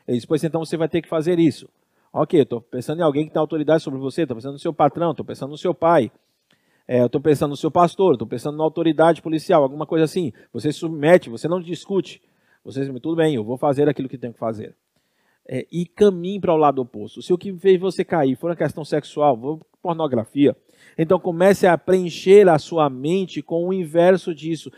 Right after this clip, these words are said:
com aquilo que é santo, com aquilo que é puro. Você tá, você tá com um tempo, você,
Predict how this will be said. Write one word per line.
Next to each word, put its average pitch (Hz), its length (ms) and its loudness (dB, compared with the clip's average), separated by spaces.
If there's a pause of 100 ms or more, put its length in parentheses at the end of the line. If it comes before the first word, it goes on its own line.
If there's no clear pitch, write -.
(140)
com 165 120 0
aquilo 180 280 4
que 175 120 0
é 165 80 6
santo, 185 340 0
com 160 80 -6
aquilo 151 220 -4
que - 80 -2
é 156 80 2
puro. 180 400 -4 (440)
Você 147 240 -4
tá, 175 120 4 (320)
você 160 280 -4
tá 170 140 0
com 165 240 -6
um 139 60 -12
tempo, 156 480 -4
você, 139 600 4